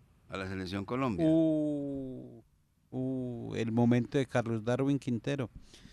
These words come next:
Speaker 2: Y, y está rindiendo ahí Cristian Zapata en el Nacional y está, y está marcando
Speaker 1: O sea,
Speaker 2: goles Hugo Rodallega.
Speaker 1: o
Speaker 2: De
Speaker 1: sea,
Speaker 2: resto,
Speaker 1: o
Speaker 2: ¿pa'
Speaker 1: sea,
Speaker 2: qué
Speaker 1: o sea,
Speaker 2: íbamos?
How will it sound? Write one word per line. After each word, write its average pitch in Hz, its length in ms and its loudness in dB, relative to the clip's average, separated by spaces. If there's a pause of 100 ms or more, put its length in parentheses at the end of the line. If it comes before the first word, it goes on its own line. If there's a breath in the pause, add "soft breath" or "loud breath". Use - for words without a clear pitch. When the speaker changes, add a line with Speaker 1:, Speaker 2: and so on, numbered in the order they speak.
(380 loud breath)
Speaker 2:
Y, 110 80 -8
y 117 320 -10
está 131 300 4
rindiendo 139 560 6
ahí 139 160 6
Cristian 127 440 -2
Zapata 120 460 -2
en 131 80 0
el 120 140 0
Nacional 123 580 0 (840 loud breath)
y 120 200 0
está, 101 1080 -2 (100)
y 117 120 -8
está - 180 -4
marcando 113 440 0
Speaker 1:
O 120 40 2
sea, 113 40 0
Speaker 2:
goles 117 280 2
Hugo 120 220 0
Rodallega. 101 600 -2 (420 soft breath)
Speaker 1:
o 98 80 -8
Speaker 2:
De 107 80 0
Speaker 1:
sea, 123 80 2
Speaker 2:
resto, 156 360 0
Speaker 1:
o 90 160 -6
Speaker 2:
¿pa' 113 140 2
Speaker 1:
sea, 120 60 -2
Speaker 2:
qué - 0 -
Speaker 1:
o - 40 -12
sea, 139 80 2
Speaker 2:
íbamos? 117 420 0